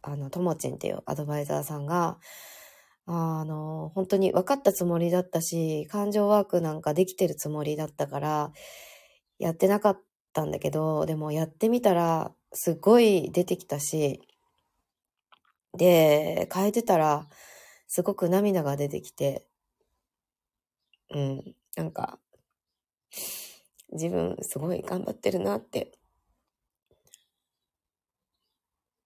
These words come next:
ハグハグできたよって言ってくれたので、まあ、私も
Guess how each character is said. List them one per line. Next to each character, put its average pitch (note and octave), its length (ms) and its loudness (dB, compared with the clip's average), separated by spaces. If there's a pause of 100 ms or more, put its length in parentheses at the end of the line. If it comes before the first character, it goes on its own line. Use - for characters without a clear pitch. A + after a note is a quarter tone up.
(1000)
ハ G#3+ 120 -2
グ G#3 100 -2
ハ F3+ 160 -4
グ - 220 -8 (420)
で F3 120 -2
き - 80 -10
た E3+ 120 0
よ F#3+ 140 0
っ G3+ 40 -8
て - 420 -2 (1400)
言 E3 100 -6
っ - 20 -18
て F#3 100 -4
く F#3+ 120 -2
れ G3+ 60 0
た G3 140 2
の F#3 140 0
で、 - 220 -4 (1500)
ま E3 100 0
あ、 - 160 -8 (280)
私 - 300 -6
も E3 280 -6